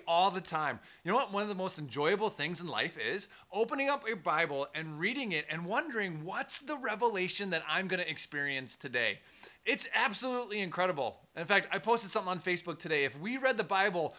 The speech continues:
more than we read Facebook, we would be in a much better spot. In fact, that is so true. Open up your Bible and read it and hear what it has to say to you, because it will radically change your life. Every day you read it, there's some new revelation that makes you go,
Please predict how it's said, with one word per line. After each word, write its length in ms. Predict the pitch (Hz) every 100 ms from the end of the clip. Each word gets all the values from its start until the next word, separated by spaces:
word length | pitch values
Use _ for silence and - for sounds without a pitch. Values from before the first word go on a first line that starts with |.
| -
more 260 | 160 185 214
than 160 | 226 220
we 100 | 202
read 240 | 190 170
Facebook, 540 | - 160 - 143 131
we 160 | 143 190
would 140 | 214
be 100 | 180
in 60 | 175
a 60 | 139
much 380 | 139 175 143
better 260 | 151 143 131
spot. 440 | - - 113 98 -
In 360 | - - - 170
fact, 120 | 156
that 160 | 170 156
is 100 | 143
so 520 | - - 190 170 143
true. 400 | - 156 117 90 - - -
Open 260 | 226 240 269
up 80 |
your 100 | 269
Bible 340 | 196 180 190 185
and 200 | 156 151
read 260 | 208 226
it 280 | 165 143 - -
and 160 | 165
hear 280 | 156 185 269
what 100 | 302
it 80 | 247
has 240 | 180 208 -
to 100 | 180
say 260 | - 180
to 80 | 170
you, 160 | 139 139
because 340 | 151 175 165 -
it 240 | 277 247
will 140 | 262 226
radically 600 | 170 175 233 - 254 226
change 420 | - 208 196 156
your 100 | 175
life. 380 | 143 120 - - - - - -
Every 340 | 240 247 294
day 200 | 240 240
you 180 | 226 226
read 240 | 196 202
it, 140 | 156 143
there's 200 | 160 -
some 300 | 196 190 175
new 120 | 196
revelation 540 | 190 180 170 160 165
that 80 | 131
makes 240 | 143 143 156
you 80 |
go, 300 | 147 139 117